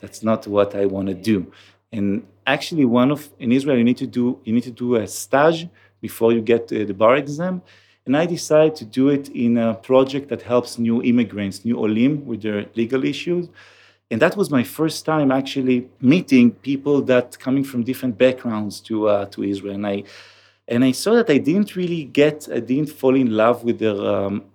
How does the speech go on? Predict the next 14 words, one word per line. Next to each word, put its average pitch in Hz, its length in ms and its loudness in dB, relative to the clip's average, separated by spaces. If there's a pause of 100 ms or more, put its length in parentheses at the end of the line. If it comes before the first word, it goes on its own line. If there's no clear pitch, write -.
(140)
with 107 120 -10
the 107 80 0
law 135 260 4
part 95 360 -4
of 92 160 -8
it, 104 220 -6 (540)
but 139 300 -2 (180)
I 113 80 -6
felt 170 340 2
very 143 160 2
connected 131 460 0
to 117 100 -8
their 104 160 -4
stories. - 680 0